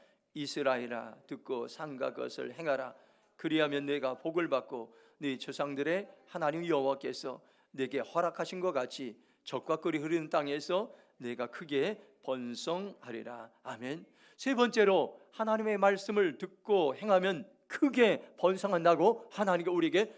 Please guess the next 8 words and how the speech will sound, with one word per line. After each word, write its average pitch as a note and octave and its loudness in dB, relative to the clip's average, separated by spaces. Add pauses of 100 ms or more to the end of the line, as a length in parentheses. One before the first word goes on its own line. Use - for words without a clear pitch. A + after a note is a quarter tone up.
(120)
분명하게 C#3 -4 (120)
말씀하셨습니다. F3 -2 (340)
하나님의 A3+ 2
말씀을 G3 2
듣고 F3+ 0
지키고 G3+ -2
행하고 G3+ 0
순종하면 G#3+ 4